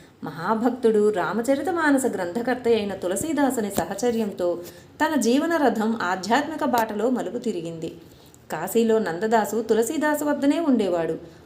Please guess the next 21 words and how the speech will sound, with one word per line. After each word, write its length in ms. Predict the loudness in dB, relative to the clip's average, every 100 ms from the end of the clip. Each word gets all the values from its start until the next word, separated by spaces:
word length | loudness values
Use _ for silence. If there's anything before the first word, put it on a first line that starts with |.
| -4
ఒకనాడు 400 | 0 2 2 2
కొందరు 340 | 4 6 6
వైష్ణవులు 580 | 6 2 2 2 4 2
తీర్థయాత్రలకని 960 | 0 -2 0 2 2 2 0 -2 -2 0
బయలుదేరారు. 960 | 0 0 0 0 -2 -4 -8 -12 -20 -20 -20 -20 -20 -20 -20 -20 -20 -20 -14 -8
నందదాసుకు 640 | -6 -4 2 2 2 -2 2
కూడా 260 | 4 4
పుణ్యక్షేత్రాలు 800 | 4 4 4 2 2 4 2 2
దర్శించాలని 800 | 0 -4 -6 -6 -2 -2 0 0
కుతూహలం 520 | 2 4 6 6 4
కలిగింది. 540 | 0 -2 -4 -4 -4 -6 -14 -20 -18 -10
అతనిలో 420 | 0 2 4 4
ఏదో 320 | 4 4 4
మార్పు 360 | 4 4 2 2
వచ్చే 420 | 2 2 2 2
సమయం 340 | 0 0 2
ఆసన్నమవుతున్నదని, 1160 | 2 2 4 4 4 4 2 2 0 -4 -6 -8 -14 -20 -16 -12
అందుకే 440 | -4 -2 2 2
ఈ 160 | 2 2
కోరిక 340 | 4 4 2
కలిగిందని 680 | 2 2 2 2 0 -4